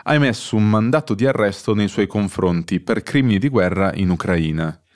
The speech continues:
Per la precisione, Putin è incriminato per la deportazione di bambini e il trasferimento illegale di questi ultimi dalle aree occupate dall'Ucraina alla Federazione Russa.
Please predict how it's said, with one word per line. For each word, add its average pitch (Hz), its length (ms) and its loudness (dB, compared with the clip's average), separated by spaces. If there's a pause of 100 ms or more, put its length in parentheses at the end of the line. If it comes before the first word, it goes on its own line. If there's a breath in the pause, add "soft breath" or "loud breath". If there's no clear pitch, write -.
(140)
Per 101 120 2
la 101 80 2
precisione, 110 600 2
Putin 113 500 0
è 104 40 2
incriminato 127 920 0 (280 loud breath)
per 143 140 2
la 151 80 4
deportazione 139 800 2
di 113 100 0
bambini 101 720 2
e 87 80 -4
il 92 80 -4
trasferimento 110 880 0
illegale 95 480 2
di 90 100 -2
questi - 320 -4
ultimi 110 480 0 (320 loud breath)
dalle 113 240 4
aree 151 180 2
occupate 101 460 -2
dall'Ucraina 95 800 0
alla 101 200 0
Federazione 92 680 0
Russa. 80 500 -6